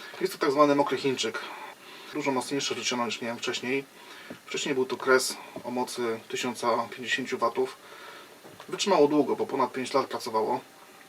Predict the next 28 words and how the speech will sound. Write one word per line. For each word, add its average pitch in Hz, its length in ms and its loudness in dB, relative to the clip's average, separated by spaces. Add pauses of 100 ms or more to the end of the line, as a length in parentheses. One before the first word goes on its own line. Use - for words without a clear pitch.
(1120)
Natomiast, 147 560 0 (100)
no, 147 180 4
obecne 143 340 2
wrzeciono 127 480 0 (580)
przede - 180 -6
wszystkim 143 280 -2
będzie 135 200 0
miało 131 240 4
dużo 131 200 2
większą 127 280 -4
dokładność, 127 400 2
bo 117 100 -8
tam 113 180 -4
bicie 127 380 -4 (260)
samego 120 320 -8
wrzeciono 120 340 -6
na 113 100 -6
samej 123 240 -8
głowicy 120 320 -10
jest 117 120 -8
dużo, 127 360 -2 (300)
dużo 123 160 -4
niższe. 120 500 -4 (920)
E, 139 160 -4
moc 139 220 4
dwa 120 140 0
razy 123 200 0
większa. 120 440 0